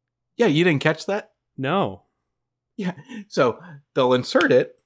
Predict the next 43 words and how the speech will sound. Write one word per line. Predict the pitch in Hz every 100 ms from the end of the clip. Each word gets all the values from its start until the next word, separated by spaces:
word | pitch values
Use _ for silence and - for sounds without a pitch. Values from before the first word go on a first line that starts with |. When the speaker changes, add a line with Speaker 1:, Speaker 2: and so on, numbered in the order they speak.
| _ _ _ -
Speaker 1:
and | 120
then | 123 123
if |
they | 127 113
really | 123 220 208
want | 139
to | 113
get | 113 110
frisky | 120 107 - 117 117 _ 185
without, | 120 110 107 107 -
uh, | 110 101 117
upsetting | - - 123 120 113
the | 110
Lord | 113 117 107
and | 107
Savior, | - 110 110 117 131 _ _ _ -
they'll | 131
have | 151 143
a | 120
friend | - 208 127
watch | 110 180 196 131
'em | 117
while, | 117 110 - _ _ - -
well, | 233 143 127
he | 175 170 202
has | 214 285 -
to |
watch | 104 98 -
'em. | 104 117 -
That | 156
wasn't | 143 139
in | 127
the | 107
directions, | 107 151 - 208 - - -
but | 135
he | 131 - -
physically | 208 196 190 147
jumps | 117 127 147 156
on | 131
the | 113
bed | 117 123 110
to | - 113
simulate | - 147 135 117 113